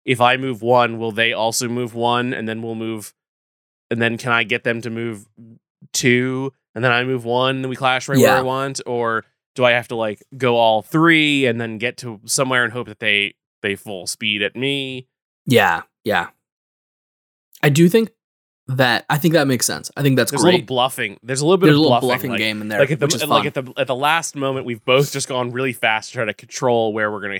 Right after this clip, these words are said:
Speaker 1: clash.
Speaker 2: Yeah.
Speaker 1: I like
Speaker 2: I
Speaker 1: it a
Speaker 2: like
Speaker 1: lot.
Speaker 2: that.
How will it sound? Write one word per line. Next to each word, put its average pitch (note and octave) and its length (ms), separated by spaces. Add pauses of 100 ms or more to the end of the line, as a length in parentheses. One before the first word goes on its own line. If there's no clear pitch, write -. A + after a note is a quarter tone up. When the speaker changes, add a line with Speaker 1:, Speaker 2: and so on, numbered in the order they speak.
(120)
Speaker 1:
clash. F#2+ 520 (120)
Speaker 2:
Yeah. G2 260 (2500)
Speaker 1:
I F#2+ 40
like A2+ 40
Speaker 2:
I - 20
Speaker 1:
it C3 40
a - 20
Speaker 2:
like A#2 180
Speaker 1:
lot. - 60
Speaker 2:
that. A2 260